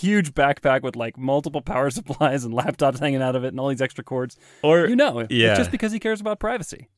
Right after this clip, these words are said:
Speaker 2: The other thing you could do is look at the laptop I'm using and try and judge, is this, like, for fun or for work, this conversation right now?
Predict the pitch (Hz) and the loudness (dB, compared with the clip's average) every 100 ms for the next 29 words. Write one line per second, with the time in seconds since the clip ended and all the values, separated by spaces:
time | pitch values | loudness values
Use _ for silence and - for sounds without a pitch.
0 | _ _ - 127 147 160 175 214 175 143 | _ _ -4 4 4 6 4 2 2 0
1 | 117 113 104 104 95 95 - 104 127 127 | 0 0 0 2 2 0 -4 0 0 0
2 | 113 - 92 101 107 - 92 92 90 90 | -2 -2 0 0 0 -2 -2 -2 -2 -4
3 | 87 82 85 - 101 95 95 90 82 - | -4 -6 -6 -2 0 0 0 0 0 -6
4 | 101 110 120 - - - 101 87 - - | -6 -2 -2 -2 -6 -8 -10 -10 -12 -10
5 | - 180 233 254 - 117 127 110 90 - | 0 2 2 -4 -6 -4 -2 0 0 -2
6 | - - 95 87 85 - 90 95 95 95 | -8 -6 -4 -4 -4 -4 -4 -6 -6 -6
7 | 101 | -6